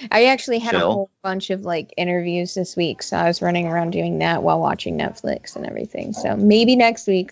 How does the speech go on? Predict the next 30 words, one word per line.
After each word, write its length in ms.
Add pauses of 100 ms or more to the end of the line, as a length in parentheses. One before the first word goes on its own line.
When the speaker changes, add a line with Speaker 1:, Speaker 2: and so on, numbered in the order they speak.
(140)
Speaker 1:
I 160
will 160
have 220
a 40
job, 400 (680)
better 360
job. 380 (680)
Speaker 2:
Excellent. 840
Uh, 40
I 280
don't 100
have 100
anything 260
exciting 320
to 60
talk 220
about. 200
I've 80
just 140
been 120
working 300
and 100
sleeping, 560 (140)
uh, 120 (260)
and 180
thinking 300
about 280
So 200
Wizard 260
podcast. 640